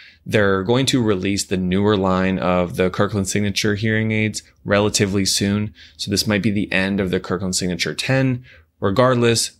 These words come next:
wanted to give you this real-time update about what's happening in the world of Costco hearing aids. In terms of styles of hearing aids, Costco really offers every kind of style. We have the custom in-ear hearing aids,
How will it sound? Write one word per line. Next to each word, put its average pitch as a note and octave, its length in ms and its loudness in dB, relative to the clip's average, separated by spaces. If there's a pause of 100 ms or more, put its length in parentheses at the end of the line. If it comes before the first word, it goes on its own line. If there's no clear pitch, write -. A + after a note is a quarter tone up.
(220)
wanted G#2+ 200 0
to - 60 -6
give G#2 160 0
you G2 80 4
this F#2 220 0
real-time F2 400 0
update F#2+ 480 -2 (180)
about F2+ 220 2
what's E2 160 -4
happening E2+ 500 -6
in E2+ 80 -6
the E2 80 -6
world E2+ 300 -2
of E2+ 100 -6
Costco D#2+ 400 -6
hearing F2+ 300 -8
aids. - 260 -16 (100)
In B2+ 80 0
terms F#3+ 220 2
of D#3 160 2
styles G#2 460 2
of A#2+ 100 2
hearing C3+ 280 0
aids, C3 180 0
Costco A2+ 420 0
really G2 240 2
offers F2 460 -2
every F2 260 -4
kind F2 240 -6
of E2+ 100 -10
style. E2+ 460 -6
We F#2 100 -8
have F2 260 -6
the E2+ 180 0
custom B2 640 0
in-ear G2 640 -2
hearing B2 360 2
aids, A2+ 460 0